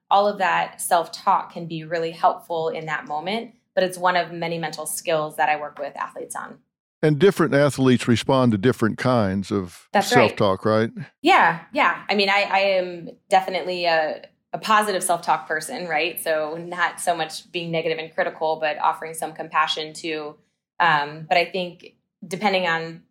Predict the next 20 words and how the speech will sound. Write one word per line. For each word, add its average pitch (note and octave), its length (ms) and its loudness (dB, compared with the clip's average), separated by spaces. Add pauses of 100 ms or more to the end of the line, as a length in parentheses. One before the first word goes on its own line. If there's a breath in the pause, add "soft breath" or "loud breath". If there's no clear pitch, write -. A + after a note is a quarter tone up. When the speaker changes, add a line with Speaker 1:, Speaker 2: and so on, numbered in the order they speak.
Speaker 1:
the F3+ 120 -2
individual's E3 560 -4
personality F3 840 -2
and D#3+ 120 -4
what D#3+ 200 2
works G#3 240 -4
for E3+ 160 -6
them, G3 480 -4 (280)
um, D#3 580 -2
right, E3+ 220 2
there's D#3 160 -8
different - 340 -8
things D#3 340 -8
that D#3 160 4
are D#3 80 -2
gonna D#3 180 -6
work E3+ 260 -8
for D3+ 180 -6
certain E3+ 340 -6
athletes. A3 640 -4